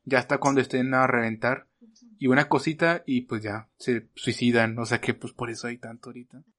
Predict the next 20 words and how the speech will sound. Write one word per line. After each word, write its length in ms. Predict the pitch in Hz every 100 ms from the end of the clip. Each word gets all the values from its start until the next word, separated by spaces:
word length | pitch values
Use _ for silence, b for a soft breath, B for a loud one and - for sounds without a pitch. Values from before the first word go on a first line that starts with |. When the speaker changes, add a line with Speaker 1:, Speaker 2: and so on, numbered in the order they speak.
| _ _ _ _
Speaker 2:
Sí, 520 | - - 285 339 359 -
o 80 |
sea, 200 | 269 277 269 247 _ b b b b _ _
créeme 520 | - 240 294 349 311 _ _ -
que 460 | 247 233 214 208 - _ -
estando 380 | - 214 208 247
de 80 |
este 240 | 277 - 262
lado, 320 | 240 247 247 -
yo 80 | 208 220 233
sé 80 | -
que 80 |
no 60 | 269
soy 140 | -
médico, 320 | 214 247 240 -
gracias 280 | 208 208 214
a 100 | 208
Dios, 160 | 214
¿verdad? 280 | 202 196 220 - B B B B - -
Porque 640 | 214 208 - 208 202 185